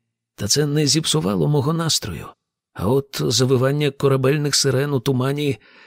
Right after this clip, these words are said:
тримає мене в напруженні. Це вже не одна сирена, як біля островів Колумбретес. Луна посилює і повторює їх весь час.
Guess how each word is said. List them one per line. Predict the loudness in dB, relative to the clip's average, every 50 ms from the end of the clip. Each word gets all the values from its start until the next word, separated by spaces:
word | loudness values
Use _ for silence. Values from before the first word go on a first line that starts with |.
| -20 -20 _ _
тримає | -8 -4 -2 -2 -2 -4 -6 -6 -6
мене | -6 -4 -4 -4 -4 -4
в | -4
напруженні. | -4 -6 -4 -2 -2 -2 -2 -4 -6 -6 -8 -8 -8 -10 -10 -12 -14 -16 _ _ _ _ _ _ _ _ _
Це | -8 -6 -6
вже | -4 -4 -2 -2 0 0 0
не | 0 0 0
одна | 2 2 0 0 0 -2 -2 -2 0 0
сирена, | 0 0 0 0 0 -2 -2 -2 -2 -4 -6 -6 -8 -8
як | -4 -2 -2 -2
біля | 0 -2 -2 0 0
островів | 0 -2 -2 -2 -2 0 0 0 0 0 0 -2 -6 -10 -16 -20 -20 -20 -10
Колумбретес. | _ -4 -2 -2 -2 -2 -4 -2 -2 -2 -4 -4 -6 -10 -6 -4 -2 -2 -2 -4 -6 _ _ _ _ _ _ _ _ -4
Луна | -2 0 2 2 2 0 0
посилює | 0 0 2 2 2 0 0 0 0 2 2 2 2 2
і | 2 0 0
повторює | 0 0 -2 0 0 -2 0 0 -2 -2 -4
їх | -4 -4 -4 -4 -4 -4 -2
весь | -2 0 0 0 -2
час. | 0 -2 -2 -2 0 -2 -2 -2